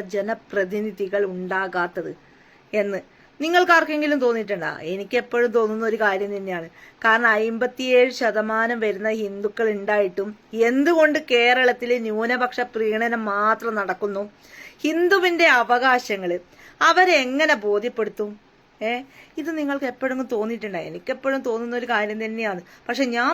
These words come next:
പറഞ്ഞിട്ടുണ്ടെങ്കിൽ അതൊരു വർഗീയതയാവും നിങ്ങൾ. അത്, അതുകൊണ്ട് എനിക്ക് എൻ്റെതായ കാര്യങ്ങൾ ഒന്ന് പറയണമെന്ന് തോന്നിയത് കൊണ്ടാണ്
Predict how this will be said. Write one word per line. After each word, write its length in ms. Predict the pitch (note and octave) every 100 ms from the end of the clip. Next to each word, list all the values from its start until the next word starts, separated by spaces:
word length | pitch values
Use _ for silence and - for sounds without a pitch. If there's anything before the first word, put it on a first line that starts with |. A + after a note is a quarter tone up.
| E4+
പറഞ്ഞിട്ടുണ്ടെങ്കിൽ 500 | C4 C4+ B3 A#3+ A#3+
അതൊരു 200 | G#3 G#3+ G3+
വർഗീയതയാവും 880 | G3+ F#3+ G#3 A#3+ A3+ G#3+ F#3 F3 F3+ E3+
നിങ്ങൾ. 200 | D3+ D#3 - - - - A3
അത്, 120 | C4+ C4 B3 A3+
അതുകൊണ്ട് 300 | C#4 D4+ C#4+ D4 - G3
എനിക്ക് 260 | G3+ G#3+ A#3+ G#3+
എൻ്റെതായ 520 | A#3+ C#4 C#4 C4 C4+ C4+
കാര്യങ്ങൾ 460 | A#3+ A#3+ B3 A#3+ B3 C#4 -
ഒന്ന് 420 | A3+ A#3 D4 F#4+ A#4+ -
പറയണമെന്ന് 480 | B3+ B3 B3 A#3+ A#3+ A3
തോന്നിയത് 320 | G#3+ A3 A3
കൊണ്ടാണ് 540 | A3+ A3+ A#3 G#3+ G#3+